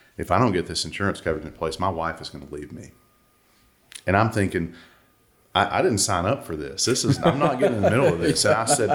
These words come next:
I said, "I can't, I can't do anything to help you. I mean, this is not my rule. This is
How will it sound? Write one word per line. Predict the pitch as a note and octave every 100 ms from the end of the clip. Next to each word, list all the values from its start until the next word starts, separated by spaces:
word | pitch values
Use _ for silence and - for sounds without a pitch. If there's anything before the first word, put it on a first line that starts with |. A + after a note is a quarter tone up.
| -
I | A#2
said, | - -
"I | G#3
can't, | - F#3+ E3 - - - -
I |
can't | - E3+ G#2 G2+
do | C#3
anything | F#3 C3 B2 A2+
to | G2
help | C3 C#3+ -
you. | G2 F2
I |
mean, | F2 G2
this | B2+ C3+
is | B2+
not | C3 G2
my | G2+ A#2+
rule. | A#2+ G#2+ D#3+ G#2+ F#2
This | A2+ -
is | G2+ -